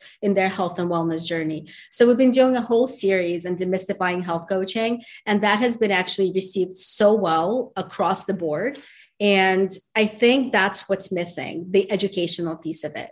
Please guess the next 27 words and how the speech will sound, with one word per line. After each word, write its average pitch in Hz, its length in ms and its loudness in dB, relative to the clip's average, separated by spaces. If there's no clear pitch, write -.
So 233 220 6
it's 233 340 0
great 220 500 2
that, 202 340 4
you 196 80 2
know, 190 100 2
we, 202 180 0
we 208 280 0
always 196 340 2
say 180 380 -2
that 180 420 -2
we're 185 420 0
spearheading 196 640 0
this 175 140 -4
health 180 240 -4
coaching 175 340 2
revolution, 185 640 0
and 180 160 0
we 185 80 4
want 185 240 -2
people 190 240 -2
to 190 140 -2
join 196 340 0
us 202 180 -2
on 170 200 -2
it, 165 220 -4
because 190 640 2